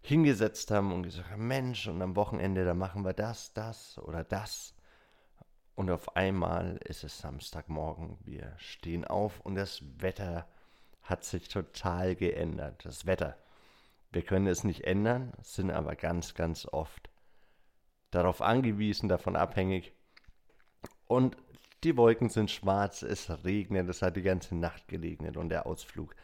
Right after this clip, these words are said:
der klappt jetzt nicht so wie geplant. Wie reagierst du da? Kannst du dich wirklich über das Wetter ärgern oder bist du da flexibel genug, um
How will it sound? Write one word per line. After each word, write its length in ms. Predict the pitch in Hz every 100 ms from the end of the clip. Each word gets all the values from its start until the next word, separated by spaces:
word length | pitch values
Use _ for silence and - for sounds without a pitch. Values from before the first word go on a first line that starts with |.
| - - - -
der 100 | 82
klappt 320 | - - -
jetzt 260 | 82 - -
nicht 240 | 95 -
so 360 | - - 85 82
wie 140 | 85 85
geplant. 480 | - - 82 82 82
Wie 140 | 98
reagierst 500 | 117 127 110 120 -
du 60 | 110
da? 440 | - 92 113 92 - - - - - - -
Kannst 320 | - 95 - 104
du 60 |
dich 340 | 98 87 - - -
wirklich 520 | 95 117 - 120 95
über 200 | 87 87
das 380 | 85 - 78 92
Wetter 260 | 98 127
ärgern 680 | 104 98 107 104 104 107 104
oder 520 | - 85 82 80 80 - _ _ _ _ _ _ _ _ _ _ _ _ - - -
bist 260 | 92 -
du 60 | 92
da 440 | 90 92 95 87 - _ _ _ _ _
flexibel 760 | - 87 - - 135 - 120
genug, 460 | 92 90 104 113 107 - _ _ _ _
um 340 | 82 87 85